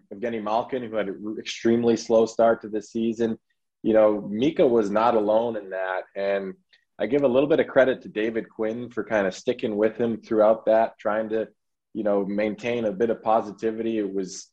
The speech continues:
it was hard because in, in New York with the expectations, on Mika as, as you said, one of the best players in the entire league last season, um, the spotlight of New York City.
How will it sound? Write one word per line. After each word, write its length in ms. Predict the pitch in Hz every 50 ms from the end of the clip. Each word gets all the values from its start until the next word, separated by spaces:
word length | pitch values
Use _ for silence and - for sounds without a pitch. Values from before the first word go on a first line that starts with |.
| _ -
it 160 | 113 110 -
was 160 | - 110 -
hard 400 | - - 110 120 131 - - 120
because 380 | 117 107 - 117 110 101 92 -
in, 320 | 107 104 101 101 101 101 -
in 160 | 117 110 110
New 120 | 107 107 104
York 340 | 104 107 117 131 135 -
with 140 | 110 98 -
the 100 | 107 107
expectations, 1120 | 107 107 - - - 104 - - - 123 127 123 - - 127 120 120 117 113 98 - - _ _ _ _ _ _
on 240 | 104 104 95 95 95
Mika 340 | 107 117 117 120 - 123 117 113 110
as, 200 | 98 90 - - _ _
as 200 | - 101 101 101
you 80 | 101
said, 320 | 95 - - 117 117 110 98
one 120 | 101 104
of 60 | 98
the 60 | 95 92
best 360 | 85 90 110 113 - - _
players 380 | 120 113 110 110 107 101 101
in 180 | 101 90 95 92
the 60 | 92
entire 420 | 92 87 - 117 107 110 110 107 101
league 400 | 98 107 107 110 113 104 92 -
last 380 | 90 87 98 104 - - -
season, 460 | - 110 107 107 104 110 110 110 104 _ _ _ - - _ _ _ _ _
um, 340 | - - 92 95 95 92 87
the 80 | 76 90
spotlight 600 | - - - - 104 110 110 - - 107 107 104
of 80 | 98
New 100 | 101 104
York 220 | 107 107 104 101 -
City. 480 | - - 107 107 110 110 104 98 104